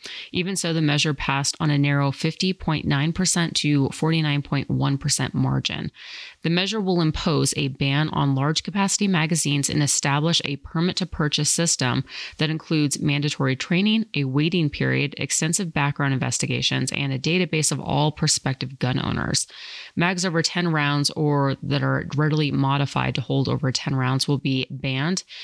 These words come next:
and there's very little option for grandfathering.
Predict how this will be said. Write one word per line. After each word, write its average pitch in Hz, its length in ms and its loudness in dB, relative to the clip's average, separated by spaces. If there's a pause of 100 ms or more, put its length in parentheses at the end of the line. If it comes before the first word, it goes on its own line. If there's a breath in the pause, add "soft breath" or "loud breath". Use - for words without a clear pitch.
(240 loud breath)
and 147 440 0
there's 151 260 0
very 175 280 2
little 170 320 0
option 143 400 0
for 135 160 -2
grandfathering. - 920 0